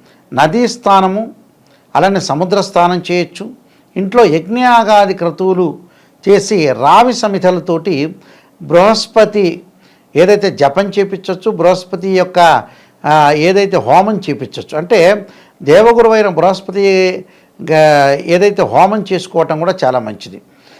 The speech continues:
అంటే గురు పరంపరంగా ఉన్న వ్యక్తుల్ని పూజ చేయాలి, గురువుకు సంబంధించిన హోమం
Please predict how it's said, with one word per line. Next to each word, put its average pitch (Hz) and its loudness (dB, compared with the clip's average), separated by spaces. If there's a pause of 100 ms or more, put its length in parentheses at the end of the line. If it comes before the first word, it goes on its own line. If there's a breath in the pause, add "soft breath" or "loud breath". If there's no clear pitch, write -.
(180 soft breath)
అంటే 208 2
గురు 151 0
పరంపరంగా 214 2
ఉన్న 190 -2
వ్యక్తుల్ని 175 -6
పూజ 190 -6
చేయాలి, 202 2 (840 soft breath)
గురువుకు 277 2
సంబంధించిన 202 -2
హోమం 160 0